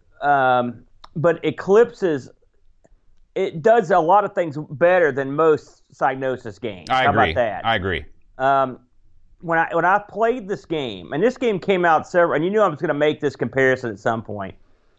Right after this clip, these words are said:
Speaker 1: Uh, uh, this game, when I played it, it ca-, this came out a couple years before Lionheart did.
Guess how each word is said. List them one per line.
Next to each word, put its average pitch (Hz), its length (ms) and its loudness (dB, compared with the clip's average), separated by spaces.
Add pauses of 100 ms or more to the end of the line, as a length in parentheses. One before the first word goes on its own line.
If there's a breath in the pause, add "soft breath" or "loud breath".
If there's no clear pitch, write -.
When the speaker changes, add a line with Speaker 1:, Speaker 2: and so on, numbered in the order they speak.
(120)
Speaker 1:
Uh, - 40 -2
uh, 113 760 2
this 190 300 0
game, 160 520 -2
when 151 140 -2
I 226 80 4
played 196 440 0
it, 131 280 -2
it 151 200 -6
ca-, 160 120 -4
this 180 160 -4
came 175 240 0
out 151 60 4
a 151 80 0
couple 175 240 -2
years 156 160 -4
before 143 220 -2
Lionheart 123 640 2
did. 95 380 -12